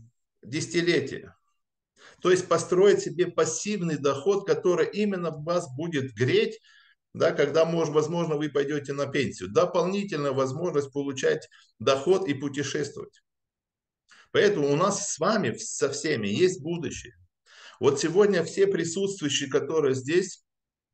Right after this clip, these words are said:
новички, да, здесь присутствуют новички, могут сегодня, здесь и сейчас поставить себе вот эту вот цель в будущем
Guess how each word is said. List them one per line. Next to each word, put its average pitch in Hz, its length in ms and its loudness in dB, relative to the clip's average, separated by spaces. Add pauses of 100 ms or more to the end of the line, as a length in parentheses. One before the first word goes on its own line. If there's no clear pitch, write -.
(120)
новички, 127 800 -2 (540)
да, 160 240 0
здесь 165 220 2
присутствуют 147 560 -4
новички, 143 380 -2
могут 156 360 0
сегодня, 160 360 2
здесь 160 340 0
и 135 80 -8
сейчас 175 440 -2
поставить 139 600 0
себе 135 240 -2
вот 123 180 0
эту 131 160 -2
вот 120 240 -4
цель 220 320 4
в 113 180 -8
будущем 156 800 -2